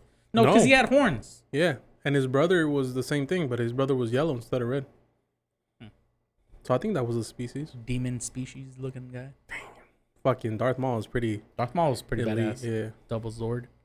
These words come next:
Speaker 2: Double, yeah, double saber.
Speaker 1: Double saber. It's fucking wild. But you know what? Let's get to the nitty gritty here. Let's
Speaker 2: Hmm.
Speaker 1: get to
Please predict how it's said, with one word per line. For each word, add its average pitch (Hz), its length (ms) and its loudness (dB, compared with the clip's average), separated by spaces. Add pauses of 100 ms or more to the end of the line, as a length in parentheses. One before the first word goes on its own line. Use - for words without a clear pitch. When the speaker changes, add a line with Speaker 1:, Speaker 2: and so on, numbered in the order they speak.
Speaker 2:
Double, 113 340 -8
yeah, 107 300 -6
double 110 240 -6
saber. 120 440 -6 (300)
Speaker 1:
Double 123 220 -8
saber. 127 340 -4 (1300)
It's - 100 -20
fucking 117 300 -4
wild. 113 260 -4 (480)
But 196 80 -4
you 233 80 -2
know 285 120 0
what? 247 360 0 (960)
Let's - 100 -8
get 202 340 2 (440)
to - 100 6
the 127 120 4
nitty 120 300 0
gritty 107 260 -6
here. 104 200 -14 (240)
Let's 110 220 -2
Speaker 2:
Hmm. - 40 -4
Speaker 1:
get 214 200 4
to 151 340 2